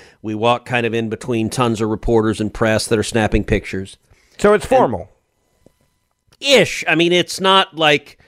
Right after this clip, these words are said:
Speaker 1: a parade, but it's, it's typically we're walking two by two. Often, uh, for whatever reason, often you try to talk with someone from the opposing party. It's not always the case, but,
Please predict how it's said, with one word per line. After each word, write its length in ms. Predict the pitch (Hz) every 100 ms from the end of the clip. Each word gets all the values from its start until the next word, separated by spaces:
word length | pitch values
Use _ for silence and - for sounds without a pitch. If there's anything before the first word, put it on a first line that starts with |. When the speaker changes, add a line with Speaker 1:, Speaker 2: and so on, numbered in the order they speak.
| _ _ -
Speaker 1:
a 140 | 143
parade, 960 | - - 143 135 151 175 175 202 175
but 160 | 131 139
it's, 400 | 143 - - -
it's 380 | 170 160 - - _ _ _
typically 560 | - 262 262 247 240 220
we're 180 | 196 180
walking 560 | 156 165 165 180 165
two 260 | - 175 165
by 200 | 147 139
two. 480 | - - 151 151 156
Often, 680 | 151 165 175 - 160 160 160 _ _ _ _ _ _ -
uh, 280 | 135 131 131
for 220 | - 151
whatever 400 | 139 160 277 320
reason, 340 | 196 175 139 143
often 340 | 147 156 156
you 140 | 131 123
try 320 | - 143 151
to 100 | 160
talk 340 | - 143 135
with 140 | 135 -
someone 320 | 139 131 120
from 160 | 131
the 120 | 120 117
opposing 440 | 131 127 117 113
party. 380 | 127 113 131 156
It's 140 | -
not 200 | 139 139 -
always 400 | 113 120 135 -
the 80 | 131
case, 460 | 151 135 139 -
but, 260 | - 113